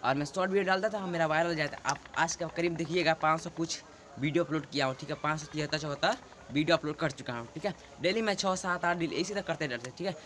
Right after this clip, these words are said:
लिमिट था इसका दस, ठीक है? लिमिट दस था, ठीक है? और दस के बाद मैं अपना वीडियो अपलोड नहीं करता था, ठीक है? और मैं देखिए,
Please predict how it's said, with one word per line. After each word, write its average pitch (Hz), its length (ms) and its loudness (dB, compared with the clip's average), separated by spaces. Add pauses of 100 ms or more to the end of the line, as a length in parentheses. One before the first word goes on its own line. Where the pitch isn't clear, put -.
(180)
लिमिट 214 340 2
था 214 40 6
इसका 185 180 4
दस, 139 340 4
ठीक 170 120 -2
है? 143 120 4 (140)
लिमिट 190 280 2
दस 165 240 2
था, 127 60 -6
ठीक 151 160 -8
है? 180 60 -2 (300)
और 151 100 2
दस 190 220 2
के 196 60 -2
बाद 196 120 8
मैं 208 120 0
अपना 190 240 -2
वीडियो 175 320 2
अपलोड 175 240 2
नहीं 156 120 2
करता 120 240 -4
था, 113 160 -12
ठीक 151 120 -4
है? 180 100 0 (480)
और 151 120 6
मैं 175 160 2
देखिए, 175 320 0